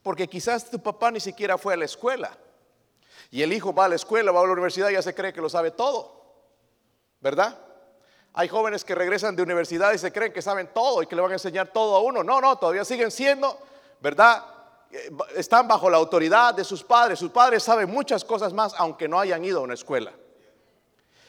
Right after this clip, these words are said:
Y Dios me está diciendo que yo no los tengo que obedecer porque ellos son sabios, inteligentes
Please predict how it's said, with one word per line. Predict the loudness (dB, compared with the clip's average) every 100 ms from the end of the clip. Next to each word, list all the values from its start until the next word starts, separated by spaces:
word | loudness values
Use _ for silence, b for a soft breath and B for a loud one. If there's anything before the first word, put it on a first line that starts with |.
| b b
Y | -6
Dios | -2 6 6
me | 6
está | 0 2 2
diciendo | 0 -2 -4 -4 -10 -20 _ _ _ b b b
que | -6 4
yo | 6
no | 6
los | 4 4
tengo | 2 2
que | 2
obedecer | 2 2 2 2 2
porque | -2 -2
ellos | 0 0
son | 0 2
sabios, | 8 8 8 4
inteligentes | 4 2 4 4 6 6 6 2 -2 -2